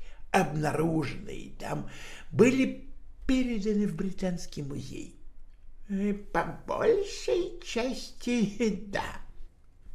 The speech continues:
"По большей части, говорите. Значит, не все". В голосе Холмса звучала такая настойчивость, что сэр Чарльз озабоченно нахмурился.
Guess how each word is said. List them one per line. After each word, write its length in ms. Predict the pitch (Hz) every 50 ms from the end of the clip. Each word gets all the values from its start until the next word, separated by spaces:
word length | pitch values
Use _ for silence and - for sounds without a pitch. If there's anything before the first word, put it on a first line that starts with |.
| - -
"По 160 | 80 92 110
большей 680 | 120 - 120 175 190 190 190 - - 214 196 190 185 -
части, 580 | - - 202 208 202 - - - - - -
говорите. 680 | - - - - - - - - - - - - - - - - - - - - - - -
Значит, 720 | - 131 127 131 127 135 156 214 220 214 - 226 202 - - - - - 440
не 440 | - 139 - - - - 202 262 -
все". 440 | - - - - - - - - - - - - - - - - - -
В 140 | 127 131 120
голосе 560 | 123 135 131 110 98 92 95 92 - - 82
Холмса 680 | - - - 107 135 165 180 180 170 165 - - 151 - - - - - - - - -
звучала 560 | 165 170 185 208 208 - 240 226 220 220 220
такая 500 | 220 220 208 202 - 247 233 220 185 131
настойчивость, 1040 | 110 107 107 - - - 95 - 104 98 - 104 90 101 107 - - - - 156 143
что 200 | - - 135 123
сэр 340 | 127 - 135 120 117 123
Чарльз 680 | 127 - - - - 175 180 190 226 220 202 - - - - - - - - - - -
озабоченно 920 | - - 165 127 123 107 - - - - - - - - - 151 156 175 190
нахмурился. 960 | 196 226 226 202 - - - - - - - - - - - - - -